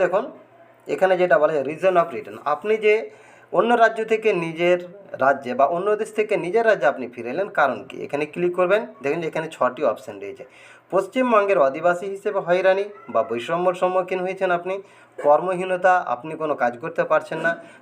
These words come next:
স্বাস্থ্যজনিত সমস্যা অর্থাৎ আপনার শরীর খারাপ, দুর্ঘটনার কারণে অক্ষমতা হয়েছেন বা কর্ম বা বর্তমান যেখানে কাজ করছেন সেখানে চাকরির অভাব হয়েছে বা এর মধ্যে যদি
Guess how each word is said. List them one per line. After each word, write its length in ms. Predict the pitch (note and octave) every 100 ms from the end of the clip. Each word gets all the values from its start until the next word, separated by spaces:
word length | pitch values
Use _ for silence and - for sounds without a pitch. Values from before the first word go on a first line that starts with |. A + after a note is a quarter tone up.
| -
স্বাস্থ্যজনিত 640 | D3 D3 - G3+ G3+ F#3+ F#3 F3
সমস্যা 340 | F3 E3+ E3+ E3 A#2+
অর্থাৎ 280 | A#2+ E3 E3+ -
আপনার 260 | C3 D3 C#3 -
শরীর 240 | C3+ D3+ -
খারাপ, 220 | D#3+ E3 - - - - A2
দুর্ঘটনার 540 | D#3 F3 F#3 G3+ G3 G3
কারণে 240 | F#3 F3+ C#3+
অক্ষমতা 420 | C3+ E3 F3 F3+ F3
হয়েছেন 340 | F3+ F3 F3+ F3+ - - - A#2+
বা 100 | C#3+ C#3+
কর্ম 240 | C3+ C3+ D3+ E3+ D3+ B2
বা 100 | C#3 C3+
বর্তমান 380 | B2+ B2 G3 A3+ G#3+
যেখানে 260 | F#3+ F3 D3 B2+
কাজ 100 | A#2+ A#2+
করছেন 240 | B2+ F#3+ G3+
সেখানে 260 | B2 A2+ D3 -
চাকরির 320 | A#2 - F3+ F#3+ A2+
অভাব 200 | A2 G#2
হয়েছে 240 | G2+ F#2 F#2 - - - -
বা 80 | C3+ C#3+
এর 80 | F3 G3+
মধ্যে 200 | F#3+ F3+ E3
যদি 140 | C#3+